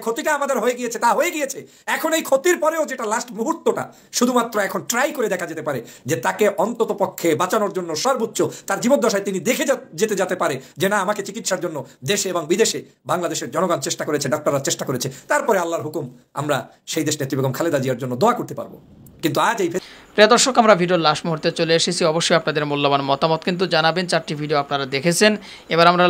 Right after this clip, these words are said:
Speaker 2: last ভিডিওটি আপনাদের সাথে share করব। তো সবাইকে অনুরোধ করব ভাই, প্রতিনিয়ত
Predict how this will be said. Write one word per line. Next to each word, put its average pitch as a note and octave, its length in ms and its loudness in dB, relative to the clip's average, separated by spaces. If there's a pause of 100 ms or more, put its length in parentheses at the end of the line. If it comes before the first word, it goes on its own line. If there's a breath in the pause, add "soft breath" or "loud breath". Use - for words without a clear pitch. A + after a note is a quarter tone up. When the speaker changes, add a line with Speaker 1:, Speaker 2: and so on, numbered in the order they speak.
Speaker 2:
last G3+ 200 10 (100)
ভিডিওটি F3+ 340 4
আপনাদের D3+ 300 2
সাথে C#3+ 140 2 (100)
share C3 220 2
করব। C3 120 -4 (100)
তো F#3+ 40 0 (100)
সবাইকে G#3+ 320 0
অনুরোধ G#3 300 2
করব F#3+ 120 2 (120)
ভাই, D#3 140 6 (420 loud breath)
প্রতিনিয়ত G#3+ 500 2